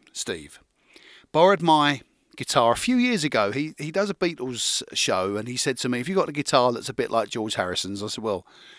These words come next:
not really, but I've got, um, a B B King Lucille, which is, uh, a nice big blues guitar." I said, "Borrow it for a couple of shows and then give us it back." Now, this must be ten years ago.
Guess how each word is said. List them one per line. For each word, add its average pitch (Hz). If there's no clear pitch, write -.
not 151
really, 117
but 117
I've 113
got, -
um, 104
a -
B 156
B 151
King 135
Lucille, 123
which 123
is, 113
uh, 113
a -
nice 156
big 123
blues 123
guitar." 101
I -
said, -
"Borrow 220
it 156
for 160
a 147
couple 135
of 123
shows 85
and 120
then 120
give 117
us 101
it 117
back." 107
Now, 110
this 139
must 110
be 98
ten 110
years 104
ago. 85